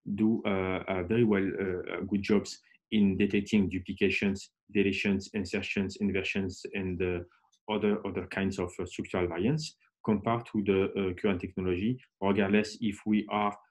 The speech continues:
uh, studying homozygous or heterozygous structural variants. When we compare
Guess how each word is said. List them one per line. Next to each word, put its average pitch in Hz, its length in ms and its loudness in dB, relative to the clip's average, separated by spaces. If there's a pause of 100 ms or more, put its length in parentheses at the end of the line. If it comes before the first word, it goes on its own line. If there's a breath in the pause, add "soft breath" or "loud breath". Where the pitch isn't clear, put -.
(340 soft breath)
uh, 95 540 0
studying 101 580 4
homozygous 101 720 2
or 104 160 -2
heterozygous 95 540 -2
structural 90 380 -6
variants. 82 440 -12 (920 soft breath)
When 117 240 6
we 110 80 4
compare 117 680 2